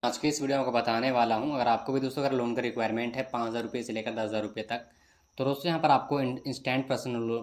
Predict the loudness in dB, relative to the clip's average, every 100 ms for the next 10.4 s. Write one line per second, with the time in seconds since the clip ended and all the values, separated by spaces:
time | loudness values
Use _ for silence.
0 | -4 -4 -2 0 0 2 2 2 2 2
1 | -2 -6 -18 -20 -20 -20 -8 2 4 6
2 | 6 4 6 4 4 2 2 0 0 2
3 | 0 2 2 2 0 2 0 0 0 2
4 | 2 2 0 0 -4 -4 -4 -4 -2 0
5 | 0 -4 -4 -2 0 0 0 0 0 -2
6 | -2 -2 -6 -10 _ _ -6 0 2 0
7 | 0 2 4 6 4 4 0 0 -2 0
8 | 0 2 2 0 -2 -6 -4 -2 -2 0
9 | -2 -2 -2 -2 -2 -2 0 0 0 0
10 | 2 2 0 -2